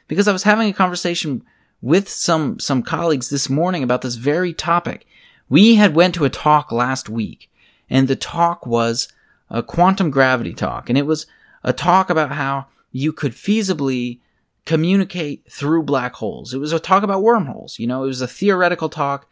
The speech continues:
It has no way to test it. Um, it was just like a, "Here's what the math shows us." Like, we could do these interesting things. And one of the interesting things was you could feasibly communicate through a black hole. You could send information into one black hole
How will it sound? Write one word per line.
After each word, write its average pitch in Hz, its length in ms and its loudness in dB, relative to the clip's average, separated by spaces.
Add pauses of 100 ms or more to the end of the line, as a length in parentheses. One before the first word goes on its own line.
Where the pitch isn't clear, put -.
(260)
It 113 60 -4
has 120 220 -2
no 143 240 2
way 135 280 0
to 123 140 -8
test - 460 -6
it. 120 200 -6 (400)
Um, 113 240 -4
it 127 100 -6
was 120 140 -6
just - 240 -4
like 131 140 -2
a, 113 120 -4
"Here's 165 340 -2
what 147 100 -4
the 131 60 0
math 110 360 -4
shows - 360 -10
us." 87 180 -10
Like, 113 160 -6
we 127 100 -4
could 113 120 -8
do 120 120 -2
these 110 180 -6
interesting 107 380 -10
things. 139 320 -8 (360)
And 131 100 0
one 180 100 2
of 202 60 2
the 170 140 -4
interesting 151 360 -8
things 135 300 -4
was 107 240 -6 (240)
you 147 180 0
could 143 200 -4
feasibly 156 720 -4 (760)
communicate 165 720 0
through 135 200 0
a 117 40 -2
black 107 240 -4
hole. 90 180 -10
You 117 140 -4
could 120 160 -6
send 170 280 -2
information 143 500 -6
into 120 160 -2
one 151 200 -2
black 131 240 -6
hole 110 320 -8